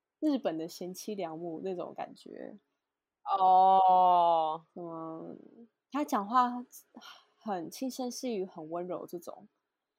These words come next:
Speaker 1: 就是
Speaker 2: 我觉得那是男性霸权底下的温柔的定义。
Speaker 1: 没有啊，很多女生她们也很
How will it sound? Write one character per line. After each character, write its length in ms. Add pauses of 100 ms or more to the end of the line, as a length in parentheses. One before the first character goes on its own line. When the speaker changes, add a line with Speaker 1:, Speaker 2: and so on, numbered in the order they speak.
(500)
Speaker 1:
就 120
是 400
Speaker 2:
我 100
觉 80
得 60
那 80 (100)
是 60
男 200
性 280
霸 220
权 260
底 160
下 200
的 120
温 240
柔 180
的 100
定 240
义。 160 (880)
Speaker 1:
没 140
有 120
啊， 160
很 140
多 140
女 220
生 240
她 100
们 140
也 160
很 340